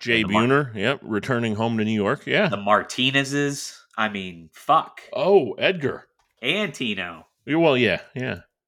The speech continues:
Speaker 2: Both those guys. I mean, this team is absolutely
Speaker 1: Oh,
Speaker 2: fucking
Speaker 1: shit.
Speaker 2: loaded.
Speaker 1: Yeah,
Speaker 2: Plus,
Speaker 1: they're
Speaker 2: they got, like, yeah, Vince Coleman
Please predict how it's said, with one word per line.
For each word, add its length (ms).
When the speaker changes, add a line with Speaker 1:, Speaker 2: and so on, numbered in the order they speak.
Speaker 2:
Both 200
those 200
guys. 160
I 80
mean, 280
this 160
team 240
is 200
absolutely 500
Speaker 1:
Oh, 40
Speaker 2:
fucking 260
Speaker 1:
shit. 80
Speaker 2:
loaded. 440
Speaker 1:
Yeah, 100
Speaker 2:
Plus, 100
Speaker 1:
they're 100
Speaker 2:
they 40
got, 200
like, 300
yeah, 200
Vince 260
Coleman 480